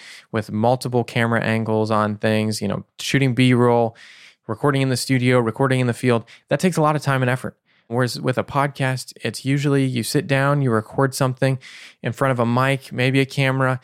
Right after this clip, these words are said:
and you edit it and publish it. So it's a lot more cost effective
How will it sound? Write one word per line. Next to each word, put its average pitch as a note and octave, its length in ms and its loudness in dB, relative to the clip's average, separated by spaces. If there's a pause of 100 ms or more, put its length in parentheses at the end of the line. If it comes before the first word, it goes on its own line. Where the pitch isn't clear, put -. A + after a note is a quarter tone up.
(240)
and A#2+ 600 0
you A2+ 480 -6
edit B2 220 0
it D3 140 0
and C3+ 80 -8
publish D#3 260 0
it. - 140 -10 (240)
So A2+ 240 2
it's G#2+ 100 -4
a B2 60 0
lot C3+ 120 2
more C3 500 0
cost - 340 -4
effective A#2+ 600 -2